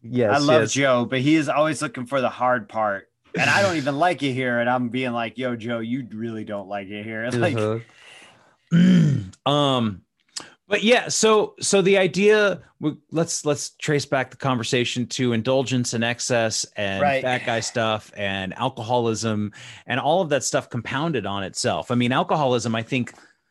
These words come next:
Speaker 1: w-, for me, le-, went h-, went hand in hand and, and it exacerbated my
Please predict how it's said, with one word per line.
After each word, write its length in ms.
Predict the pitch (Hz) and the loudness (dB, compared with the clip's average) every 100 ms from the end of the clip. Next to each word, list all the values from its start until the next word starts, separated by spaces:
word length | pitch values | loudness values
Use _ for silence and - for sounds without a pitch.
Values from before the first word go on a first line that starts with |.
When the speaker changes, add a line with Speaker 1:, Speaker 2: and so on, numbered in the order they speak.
| _ _ _ _ | _ _ _ _
Speaker 1:
w-, 320 | 131 123 127 - | -10 -4 -4 -6
for 140 | - | -2
me, 400 | 131 135 143 127 - | 2 2 2 0 -4
le-, 260 | 120 123 | -4 -4
went 260 | 131 127 120 | -2 -4 -4
h-, 200 | 107 117 - | -14 -16 -8
went 200 | 127 110 | -6 -6
hand 220 | 117 123 | -4 -2
in 100 | 113 | -4
hand 320 | 110 135 120 | -4 -6 -4
and, 220 | 110 101 95 _ | -6 -8 -12 _
and 120 | 113 | -12
it 100 | 110 110 | -10 -10
exacerbated 840 | 98 104 123 - 110 101 90 87 | -10 -6 -6 -6 -6 -4 -6 -8
my 440 | 95 92 87 85 | -8 -8 -8 -10